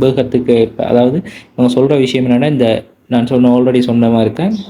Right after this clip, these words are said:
நாங்க ஆன்லைன் டிரான்சாக்ஷன் இல்லாட்டி அல்லது ஒரு பொருளை வாங்குறதுக்கு ஷாப்புக்கு போயிட்டு பே பண்றதுக்கு இந்த பையின் காயினை யூஸ் பண்ணலாம். இந்த மாதிரி, அஹ், நிறைய பேர் வந்து இதுல ஜாயின் பண்ணியிருக்காங்கன்னு சொல்றாங்க. இதன் மூலமா பையோட பிரைஸ் வந்து இன்க்ரீஸ் ஆகிறதுக்கான சந்தர்ப்பம் இருக்கு.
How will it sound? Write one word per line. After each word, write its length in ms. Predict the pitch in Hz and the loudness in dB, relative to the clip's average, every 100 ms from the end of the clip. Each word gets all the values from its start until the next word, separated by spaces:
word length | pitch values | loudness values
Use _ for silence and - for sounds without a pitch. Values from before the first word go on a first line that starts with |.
| - 131 | -12 -4
நாங்க 320 | 113 117 113 | 0 2 2
ஆன்லைன் 340 | 117 139 156 | 0 0 0
டிரான்சாக்ஷன் 840 | 147 123 123 - 113 - 120 117 117 | -2 -2 -2 -2 -4 -2 -2 0 0
இல்லாட்டி 460 | 120 120 120 120 123 - - - - | 0 0 0 0 -2 -8 -20 -14 -2
அல்லது 600 | 120 120 117 123 123 123 | 2 2 4 4 4 2
ஒரு 180 | 123 123 | 2 0
பொருளை 360 | 123 127 131 131 | 0 0 2 2
வாங்குறதுக்கு 640 | 123 123 123 117 120 120 - | 2 2 0 0 0 0 0
ஷாப்புக்கு 400 | 120 123 120 123 | -2 -2 -2 0
போயிட்டு 540 | 120 110 117 117 - - - | 0 0 0 -2 -2 -8 -6
பே 160 | 135 131 | -2 0
பண்றதுக்கு 400 | 127 123 113 117 | 2 2 0 0
இந்த 400 | 120 131 131 123 - | 0 0 0 -2 -2
பையின் 400 | 120 123 139 143 - - _ _ _ - | -2 -2 0 -2 -6 -12 _ _ _ -2
காயினை 460 | 127 131 143 135 | 0 0 0 0
யூஸ் 200 | 127 123 | 0 -2
பண்ணலாம். 460 | 120 117 113 120 117 - - - - | -2 0 2 2 0 -8 -20 -12 -4
இந்த 140 | 117 | 0
மாதிரி, 300 | 113 117 170 - - - - | 2 0 -2 -6 -12 -16 -6
அஹ், 220 | 131 120 | 0 2
நிறைய 340 | 117 135 147 143 | 2 4 2 2
பேர் 260 | 143 139 | 0 0
வந்து 360 | 135 131 135 131 | 0 0 2 4
இதுல 100 | 123 | 2
ஜாயின் 380 | 135 131 123 123 | 0 0 0 2
பண்ணியிருக்காங்கன்னு 600 | 120 117 110 113 113 113 | 0 0 0 0 0 0
சொல்றாங்க. 580 | 110 113 113 110 113 147 | 0 0 2 0 0 0
இதன் 360 | 127 139 143 | 2 0 0
மூலமா 300 | 135 127 143 143 | 0 2 0 0
பையோட 280 | 123 123 127 | 0 2 0
பிரைஸ் 260 | 127 123 | 0 0
வந்து 200 | 123 123 | 2 2
இன்க்ரீஸ் 320 | 123 123 131 | 2 2 0
ஆகிறதுக்கான 420 | 131 117 113 120 120 | 0 0 0 0 0
சந்தர்ப்பம் 460 | 123 120 113 110 | 0 0 -2 -2
இருக்கு. 380 | 113 98 123 202 | -2 0 0 -2